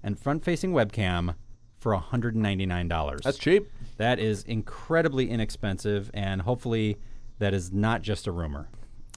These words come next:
Speaker 1: Uh, the latest iPhone five release rumors say it'll be announced on September twelfth and be available on the twentieth.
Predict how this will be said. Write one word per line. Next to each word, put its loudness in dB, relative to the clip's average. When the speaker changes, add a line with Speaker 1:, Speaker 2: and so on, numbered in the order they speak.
Speaker 1:
Uh, 10
the 8
latest 10
iPhone 8
five 8
release 6
rumors 6
say 8
it'll 8
be 4
announced 4
on 4
September 2
twelfth 2
and 2
be 4
available 4
on 4
the 2
twentieth. 2